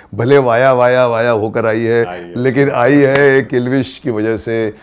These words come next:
Speaker 1: हमारी गलतियों की वजह से। So I hope the country gets rid of this corona। हमने तो अभी एक लोगों को gift भेजा जिसमें मैंने कहा, "We शक्तिमान wishes you corona free year।"
Speaker 2: <laughs>
Speaker 1: लोग wait कर रहे हैं कौन सा साल corona, because एक ज़िंदगी का तरीका बदल गया है।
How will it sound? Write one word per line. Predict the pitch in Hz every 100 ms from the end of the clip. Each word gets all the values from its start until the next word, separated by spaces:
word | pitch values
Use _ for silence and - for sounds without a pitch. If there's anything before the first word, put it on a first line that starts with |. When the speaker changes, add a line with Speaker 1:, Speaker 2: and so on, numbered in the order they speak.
| -
Speaker 1:
हमारी | 101 117 117
गलतियों | 104 92 87 92
की | 85
वजह | 80 82
से। | - 85 - - -
So |
I | 151 151
hope | 165 180
the | 160 135
country | 135 131 156 147 113
gets | 127 123 - 123 104 104
rid | 156 156
of | 147
this | 131 127 - 131
corona। | 120 120 120 120 120 - _ -
हमने | 117 131
तो | 120
अभी | 127 131
एक | 110
लोगों | 123 113 117
को | 120
gift | 120 117 104
भेजा | 107 107
जिसमें | 107 120
मैंने | 107 107
कहा, | 104 101 98
"We |
शक्तिमान | 104 95 - 110 107 101 98
wishes | 107 101
you | 104 92 101
corona | 101 104
free | 95 101 98 92
year।" | 82 - _ _ - -
Speaker 2:
<laughs> | 131 110 127
Speaker 1:
लोग | 120 120
wait | 156 143
कर | 156
रहे | 143
हैं | 131
कौन | 131 131
सा | 143
साल | - 120
corona, | 107 113 123
because | 214 - 202
एक | 175
ज़िंदगी | 113 131 127 147 175
का | 170 160 _ _ _ _ -
तरीका | 117 175 170
बदल | - - -
गया | -
है। | -